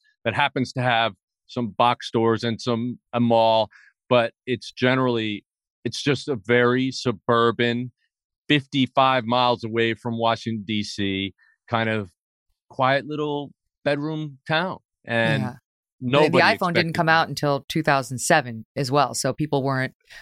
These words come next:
Speaker 2: popping open their phones and getting the
Speaker 1: No.
Speaker 2: immediate aftermath. It, it, sometimes it bears reminders, you know, about how we used to live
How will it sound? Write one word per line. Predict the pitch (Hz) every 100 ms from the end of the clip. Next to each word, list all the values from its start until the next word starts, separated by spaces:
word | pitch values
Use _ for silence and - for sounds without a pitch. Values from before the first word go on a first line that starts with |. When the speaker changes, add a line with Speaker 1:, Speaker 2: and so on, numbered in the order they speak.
| -
Speaker 2:
popping | 151 147 139
open | 143 135
their | 131
phones | - 160 143 139 131 127
and | 131
getting | 127 139 135
the | 135
Speaker 1:
No. |
Speaker 2:
immediate | - 135 135 135
aftermath. | 131 131 147 135 135 151
It, | 160 - -
it, | 160
sometimes | 233 226 185 160
it | 151
bears | 170 156
reminders, | 151 139 147 147 131 127 - - - _ _ -
you | 147
know, | 131 127 - _ _ _ _ 151
about | 151
how | 156
we | 160
used | 160 170
to | 165
live | 147 143 -